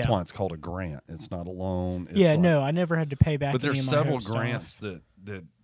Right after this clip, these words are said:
Speaker 2: like, Sydney qualifies. I keep trying to get her to do it because of me being a veteran, and then I didn't use all of my G I Bill, and then there's some other things that I qualify for, and I don't really wanna talk about, but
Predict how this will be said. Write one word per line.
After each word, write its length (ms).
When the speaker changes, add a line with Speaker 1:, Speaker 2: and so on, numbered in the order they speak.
Speaker 2:
like, 200
Sydney 300
qualifies. 580
I 40
keep 200
trying 180
to 60
get 140
her 80
to 80
do 180
it 80
because 360
of 100
me 220
being 260
a 60
veteran, 640
and 240
then 400
I 80
didn't 220
use 180
all 260
of 80
my 160
G 260
I 200
Bill, 520
and 260
then 160
there's 180
some 140
other 300
things 360
that 140
I 140
qualify 600
for, 300
and 100
I 40
don't 120
really 180
wanna 140
talk 260
about, 260
but 160